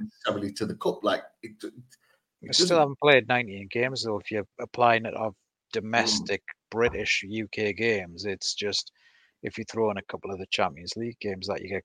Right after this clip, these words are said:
Speaker 2: close to nineteen in a different competition, isn't it, really, uefa? So I don't, I think it's, um,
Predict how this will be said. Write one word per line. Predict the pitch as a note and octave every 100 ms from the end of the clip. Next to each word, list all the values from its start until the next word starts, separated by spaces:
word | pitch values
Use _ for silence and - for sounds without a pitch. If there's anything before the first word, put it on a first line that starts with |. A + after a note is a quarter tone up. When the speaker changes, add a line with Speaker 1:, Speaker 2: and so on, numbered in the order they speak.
| -
Speaker 2:
close | G2 F#2 -
to | G2
nineteen | G2 F#2 F2
in | F#2+
a | F#2+ F2+ _ _ _ -
different | F#2+ - F#2+
competition, | F2 C#2+ G2+ - G#2+
isn't | G2 G2+
it, | F2
really, | F#2+ G2+ F#2+
uefa? | F#2+ G#2+ A2 - F#2
So | - - F#2
I | F2+
don't, | G2 - _ - - - - _ -
I | A2
think | A2
it's, | G2+ - - -
um, | G2 G2 F#2+ F#2 F#2